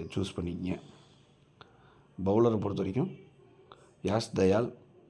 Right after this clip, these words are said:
எஸ் எஸ் வி ஜெய்ஸ்வால், லாக்கி ஃபெர்கூசன் அல்லது ட்ரெண்ட் போல்ட்டு, சந்தீப் சர்மா அல்லது கரண் சர்மா, anyone. So நான் பதினாறு பேர் கொடுத்துருக்கேன்.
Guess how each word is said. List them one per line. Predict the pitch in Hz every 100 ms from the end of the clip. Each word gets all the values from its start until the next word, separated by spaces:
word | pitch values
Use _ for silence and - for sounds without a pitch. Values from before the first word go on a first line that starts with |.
| 95
எஸ் | 92 120
எஸ் | 117 104
வி | 92
ஜெய்ஸ்வால், | 95 98 98 98 107 - - - - - - - - _ - - - - - - 87
லாக்கி | 98 117 - 117
ஃபெர்கூசன் | 110 110 123 110 123 110
அல்லது | 101 101 147 - -
ட்ரெண்ட் | 98 107 107 92
போல்ட்டு, | 92 90 85 98 - - -
சந்தீப் | 95 110 120 131 -
சர்மா | 104 104 104
அல்லது | 92 92 135
கரண் | 98 95 92
சர்மா, | 95 85 85 - 95
anyone. | 90 95 73 - - - - - - - -
So | - 107
நான் | 101 101
பதினாறு | 101 117 127 120 98
பேர் | 113 -
கொடுத்துருக்கேன். | 95 - - -